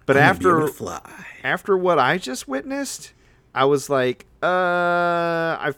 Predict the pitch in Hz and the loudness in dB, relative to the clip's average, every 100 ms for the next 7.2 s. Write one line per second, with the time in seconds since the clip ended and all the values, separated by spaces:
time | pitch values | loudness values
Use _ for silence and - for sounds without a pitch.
0 | - 196 202 190 180 170 143 156 - 156 | -6 -2 -2 -2 -4 -6 -4 -6 -4 0
1 | 135 131 113 107 107 123 120 - 92 71 | 0 0 -4 -8 -4 -2 -2 -4 -8 -8
2 | - _ 113 110 107 104 104 101 107 - | -10 _ -6 -4 -2 -2 -4 -6 -8 -16
3 | _ _ _ _ 117 143 156 139 139 - | _ _ _ _ -2 -2 -2 -2 -4 -4
4 | - 151 139 123 117 113 - 120 113 104 | -6 -2 0 0 0 -2 -6 -8 -6 -4
5 | 113 113 98 113 104 104 107 98 - 98 | -4 -4 -8 -10 -10 -10 -8 -8 -8 -6
6 | 104 - 98 - 92 98 87 87 - 104 | -6 -4 -6 -6 -8 -4 -4 -4 -6 -6
7 | 95 92 | -6 -6